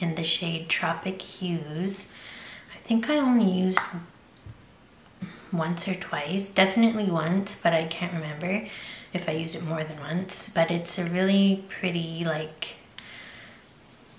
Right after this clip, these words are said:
what kind of shade is this? I don't know.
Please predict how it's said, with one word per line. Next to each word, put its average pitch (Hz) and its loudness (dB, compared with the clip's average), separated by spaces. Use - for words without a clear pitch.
what 202 -8
kind 220 -2
of 220 -4
shade 175 -2
is 185 -6
this? - -12
I 190 -2
don't 196 0
know. 156 -6